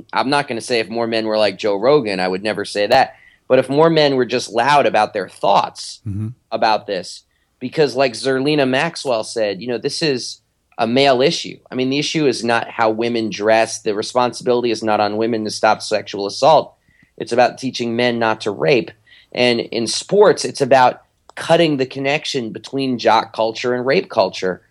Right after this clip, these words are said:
Speaker 2: Mm-hmm.
Speaker 1: 'Cause I don't think jock culture inherently has to be a culture that views women, um, as commodities, that views women as the spoils of sport,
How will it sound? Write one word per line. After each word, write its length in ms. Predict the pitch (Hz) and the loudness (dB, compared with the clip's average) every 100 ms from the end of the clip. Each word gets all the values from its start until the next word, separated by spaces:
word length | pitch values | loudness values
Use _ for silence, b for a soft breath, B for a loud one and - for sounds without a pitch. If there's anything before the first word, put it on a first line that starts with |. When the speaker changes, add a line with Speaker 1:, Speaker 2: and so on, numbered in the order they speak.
| b 98 | b -14
Speaker 2:
Mm-hmm. 160 | 87 | -4
Speaker 1:
'Cause 140 | 135 131 | 0 2
I 120 | 151 | 2
don't 160 | 196 | 2
think 220 | 185 151 120 | 0 -2 0
jock 280 | 139 139 - | -2 -2 0
culture 380 | 160 165 127 | 0 0 -2
inherently 680 | 107 120 - 143 147 113 123 | -4 -6 -2 0 0 0 -2
has 340 | 110 135 127 - | -2 -4 -6 -6
to 140 | 123 | -8
be 340 | 110 165 180 - | -4 -2 0 0
a 100 | 113 | -2
culture 480 | - 123 117 127 117 | 2 2 2 -2 0
that 180 | 110 - | 0 0
views 300 | 123 127 104 | 0 0 0
women, 480 | 117 120 117 104 90 b b b - | 2 2 2 -2 -6 b b b 0
um, 220 | 117 117 | 2 4
as 340 | - 117 113 - | 2 2 0 0
commodities, 720 | - 127 156 151 143 139 - | -2 2 2 2 0 -4 -6
that 140 | 104 90 | -8 -8
views 220 | 117 110 | -12 -4
women 320 | 127 127 120 | -2 0 -2
as 160 | 110 - | -6 -8
the 80 | |
spoils 580 | 101 - 117 123 120 113 | -12 -8 2 4 4 2
of 100 | 101 | -6
sport, 600 | - - 170 175 165 - | -8 -4 2 4 4 -2